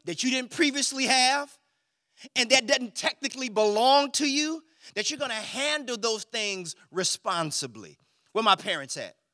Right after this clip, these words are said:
Parents, raise your hand, parents. Parents, I got a twenty-three-year-old and a nineteen-year-old,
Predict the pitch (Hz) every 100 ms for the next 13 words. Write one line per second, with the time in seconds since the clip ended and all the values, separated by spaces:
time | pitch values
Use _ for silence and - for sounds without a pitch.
0 | _ 180 170 151 147 127 131 113 135 113
1 | 104 - - _ _ - - 196 190 185
2 | - - 196 190 160 214 196 190 214 202
3 | 190 185 151 147 147 175 180 - 185 180
4 | 185 185 185 180